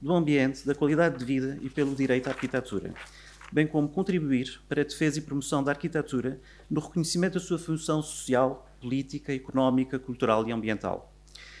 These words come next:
Neste sentido, sem prejuízo para outros agentes da nossa sociedade, não só a Ordem,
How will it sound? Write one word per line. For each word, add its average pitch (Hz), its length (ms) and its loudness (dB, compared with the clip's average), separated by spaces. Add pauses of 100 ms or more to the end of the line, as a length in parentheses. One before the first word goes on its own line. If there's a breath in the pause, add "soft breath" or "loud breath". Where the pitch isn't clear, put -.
(120)
Neste 156 220 2
sentido, 151 420 -2 (380 soft breath)
sem 156 180 -2
prejuízo 160 420 -2
para 165 160 2
outros 175 220 0
agentes 156 320 2
da 143 80 0
nossa 143 200 0
sociedade, 123 540 2 (140)
não 151 120 -2
só 147 200 0
a 143 80 4
Ordem, 131 440 4